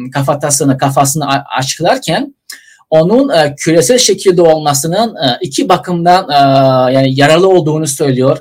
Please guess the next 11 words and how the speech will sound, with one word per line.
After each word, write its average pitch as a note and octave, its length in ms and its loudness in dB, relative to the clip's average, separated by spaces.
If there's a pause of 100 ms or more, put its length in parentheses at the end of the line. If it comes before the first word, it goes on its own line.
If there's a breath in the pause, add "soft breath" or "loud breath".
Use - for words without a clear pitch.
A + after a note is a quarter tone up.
Birisi D3+ 320 -4
i-, E3 260 -14 (140)
kafatasının D3 720 -4
dış, - 360 -2 (380 soft breath)
e, A#2+ 340 0
kısmı F3 300 -2
bakımından, C#3+ 420 0
ikincisi C#3+ 440 -6
iç G#3 160 -6
kısmı D3 320 -4
bakımından. C3 680 -2